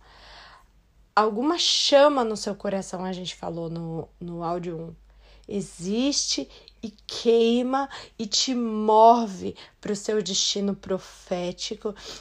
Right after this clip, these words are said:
e te move pro comportamento que você deve ter pra cumprir o destino profético que o Senhor colocou no seu coração. Então, se você não sabe quem você é, eu te respondo, você sabe sim.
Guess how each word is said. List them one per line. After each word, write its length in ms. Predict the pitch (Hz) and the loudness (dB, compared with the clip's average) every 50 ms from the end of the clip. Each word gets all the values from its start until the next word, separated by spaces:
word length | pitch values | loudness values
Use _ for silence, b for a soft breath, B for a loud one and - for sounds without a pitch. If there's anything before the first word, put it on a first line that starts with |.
| B - | B -12
e 80 | 208 | -10
te 200 | - - - 226 | -8 -6 -6 -4
move 400 | 214 208 202 202 208 202 190 214 | -2 0 4 4 4 2 2 -6
pro 280 | 208 - - 214 202 - _ | -10 -6 -8 -8 -8 -8 _
comportamento 1500 | - - - 285 320 381 415 453 - - - 359 370 370 370 349 - 339 339 311 302 262 233 214 214 220 220 202 - 220 | -14 -2 0 2 4 4 2 0 -2 2 6 6 6 6 6 6 6 6 6 6 4 2 2 2 2 2 0 -2 -6 -8
que 140 | - 233 | -8 -8
você 420 | 202 185 208 202 - - - 220 214 | -6 -6 -6 -8 -8 -8 -6 -6 -4
deve 360 | 170 214 220 214 220 254 240 _ _ _ | -2 -2 -4 -4 -6 -10 -12 _ _ _
ter 200 | - 185 170 B B B B B B B _ _ | 0 0 0 B B B B B B B _ _
pra 160 | - 226 202 | 0 0 0
cumprir 1000 | - - _ - - 302 330 381 403 381 - - - 277 247 262 277 277 226 233 | 0 -8 _ -6 -2 0 2 2 0 -2 -8 -4 -2 0 2 2 2 2 2 2
o 80 | 226 | 0
destino 520 | 185 185 196 185 - - - 196 190 185 180 | 0 -2 -2 -2 -2 -2 0 0 -2 -2 -2
profético 640 | - 180 185 185 - 170 170 165 - - - 170 | -2 -4 -4 -4 -4 -6 -4 -4 -6 -10 -10 -12
que 120 | - - | -12 -12
o 20 | 170 | -14
Senhor 360 | - - 175 170 165 160 156 | -10 -10 -8 -6 -6 -6 -8
colocou 380 | - - 170 170 165 - - 165 | -8 -6 -4 -4 -4 -4 -8 -8
no 120 | 160 165 | -8 -8
seu 160 | 165 - 160 | -8 -8 -10
coração. 580 | 160 - 170 165 165 165 - - - 151 147 156 | -8 -6 -6 -4 -4 -6 -6 -10 -10 -10 -8 -8
Então, 300 | 160 170 165 202 208 202 B B B B B | -8 -2 0 0 0 0 B B B B B
se 120 | - - | -14 -8
você 260 | 175 190 214 208 - | -6 -6 -6 -4 -4
não 240 | - 240 269 330 330 | -2 0 0 -2 -2
sabe 320 | - - 254 233 214 233 | -2 0 2 2 2 0
quem 240 | 226 - 226 220 220 | -4 -6 -6 -6 -4
você 300 | 196 202 214 208 - - | -6 -6 -8 -6 -6 -4
é, 320 | 196 190 202 214 220 226 226 | -4 -2 -2 -2 -2 -4 -4
eu 40 | |
te 140 | 220 - - | -4 -6 -4
respondo, 480 | 226 233 220 214 - - 202 196 208 202 | -2 -4 -4 -4 -6 -6 -4 -4 -4 -4
você 340 | 185 185 208 202 - 202 196 | -6 -6 -8 -8 -6 -8 -8
sabe 460 | 196 - - - 247 330 349 - 415 381 | -8 2 6 8 8 8 8 4 2 2
sim. 420 | - - - 196 160 143 147 | 2 -2 -4 -4 -2 -2 -4